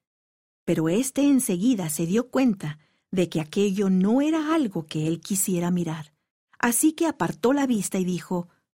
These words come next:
"No quiero mirar eso". Jack se encogió de hombros y volvió a meterse el papel en el bolsillo. "¡Qué bebé?".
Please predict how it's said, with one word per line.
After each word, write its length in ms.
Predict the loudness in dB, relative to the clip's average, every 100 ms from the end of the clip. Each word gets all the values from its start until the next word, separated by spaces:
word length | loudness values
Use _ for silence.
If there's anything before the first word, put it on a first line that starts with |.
| _ -2
"No 180 | 0 0
quiero 320 | 0 0 2
mirar 300 | 0 -2 -2
eso". 400 | -4 -4 -8 -14 _ _ _ _ _ _ _ _ _ _ _ -4
Jack 300 | -2 -2 -2
se 100 | 0
encogió 560 | 0 -2 -2 0 0
de 160 | 2 0
hombros 560 | 2 0 -2 -6 -8 _ _ _ _ _ 0
y 100 | 2
volvió 360 | 4 2 0 0
a 40 |
meterse 480 | -2 0 -2 -2 -2
el 100 | -2
papel 380 | -4 0 2 2
en 100 | 0
el 140 | -2
bolsillo. 680 | -2 -4 -4 -6 -6 -10 -10 _ _ _ _ -4
"¡Qué 180 | 0 2
bebé?". 600 | 2 2 2 0 -2